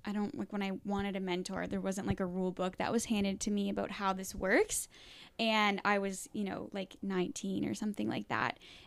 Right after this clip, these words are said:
And so I think I've learned a lot since then about, you know, showing up and, like, showing up fully present. Like, 'cause you can be there physically and not there mentally. But I think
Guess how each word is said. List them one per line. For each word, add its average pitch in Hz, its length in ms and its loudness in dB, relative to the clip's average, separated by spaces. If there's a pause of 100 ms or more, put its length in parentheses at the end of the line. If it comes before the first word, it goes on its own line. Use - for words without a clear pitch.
And 226 180 6
so 208 260 8
I 202 120 6
think 226 200 2
I've 226 160 4
learned 214 200 0
a 196 40 -2
lot - 260 -2
since 214 260 -2
then 190 160 -4
about, 190 380 -2
you 202 80 0
know, 190 180 -2
showing 226 560 4
up 190 260 4
and, 208 120 -2
like, 196 180 -4
showing 202 420 -2
up - 180 -2
fully - 460 -2
present. - 440 -4
Like, - 140 0
'cause 208 160 0
you 214 100 4
can 277 180 12
be 277 140 12
there 202 280 6
physically 202 560 2
and 214 120 4
not 175 240 0
there 196 160 0
mentally. 208 420 0
But 196 240 0 (380)
I 208 100 0
think 214 260 0